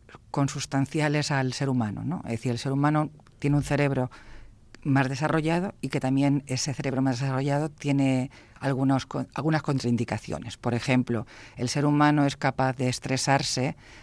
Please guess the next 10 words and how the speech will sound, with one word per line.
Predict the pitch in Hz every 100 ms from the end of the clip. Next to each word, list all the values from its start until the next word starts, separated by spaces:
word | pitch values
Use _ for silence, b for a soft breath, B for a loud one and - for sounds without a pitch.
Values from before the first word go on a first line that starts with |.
| B -
eh, | 143 135 131
anticipando | 131 135 135 139 131 139 139
situaciones | 135 127 131 131 139 135 123
de |
estrés, | 123 - 147 156
aunque | - 131 123 120
aún | 123 127
no | 127
estén | - 120
presentes. | - 113 117 101 - -